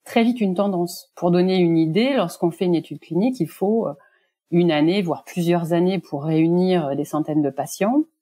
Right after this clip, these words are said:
selon, évidemment, l'étude clinique. Lorsqu'on va faire des enquêtes épidémiologiques, on va être plutôt, euh, en nombre de mois pour réunir des milliers de patients.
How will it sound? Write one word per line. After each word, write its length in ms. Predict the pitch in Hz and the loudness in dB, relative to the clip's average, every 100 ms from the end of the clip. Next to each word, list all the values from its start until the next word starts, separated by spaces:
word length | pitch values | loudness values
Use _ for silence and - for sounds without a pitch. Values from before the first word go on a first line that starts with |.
| _ _ _ | _ _ _
selon, 440 | - - 165 165 165 | -14 0 2 4 2
évidemment, 420 | 135 139 147 165 | -2 -4 0 0
l'étude 320 | 143 135 175 | 0 -6 -16
clinique. 560 | - - 180 254 285 _ _ _ - _ - | -10 0 2 2 -2 _ _ _ -20 _ -4
Lorsqu'on 420 | 185 220 214 - | 0 0 -2 -2
va 160 | 190 190 | 0 0
faire 300 | 185 202 196 | 0 -2 -2
des 220 | 156 139 | -4 -2
enquêtes 400 | 175 208 233 214 | -2 0 -2 -4
épidémiologiques, 880 | 180 180 170 175 175 175 180 196 208 | -8 -4 0 2 2 2 2 0 0
on 100 | 160 | -2
va 120 | 147 | -2
être 160 | 139 - _ | -4 -8 _
plutôt, 580 | - 196 185 208 202 190 - _ _ - | -2 -2 0 0 0 0 -10 _ _ -6
euh, 160 | 135 90 - | -4 -4 -4
en 260 | - 165 165 | -2 2 2
nombre 340 | 202 165 160 | 2 2 0
de 160 | 151 151 | 0 0
mois 420 | 160 180 233 320 | 2 2 0 -2
pour 160 | - 156 | -4 -2
réunir 440 | 151 147 156 165 143 | 0 2 2 0 -2
des 120 | 139 | 0
milliers 320 | 151 180 185 | 2 2 0
de 80 | 180 | -2
patients. 580 | 151 143 - 190 254 | -6 -6 -4 -2 -2